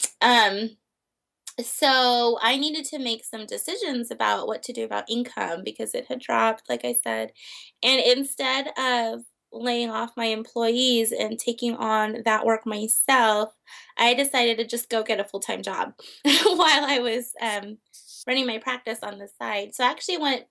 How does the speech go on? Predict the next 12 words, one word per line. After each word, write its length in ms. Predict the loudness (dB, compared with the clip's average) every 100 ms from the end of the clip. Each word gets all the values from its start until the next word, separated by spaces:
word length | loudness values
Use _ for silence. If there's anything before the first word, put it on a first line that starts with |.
| _ _
to 100 | -6
work 360 | 0 2 2 -2 _ -20 _ _ -6
as 260 | -2 -2 0 2
a 480 | 4 4 2 -4 -10
recruiter 560 | -8 -6 -4 -2 0 0
for 220 | 0 0
a 240 | 2 2 0
family 300 | -2 0 0 0
home 240 | 0 0
agency, 760 | -2 -4 -6 -4 -2 0 -2 -2
which 220 | -4 0
is 320 | 2 2 -2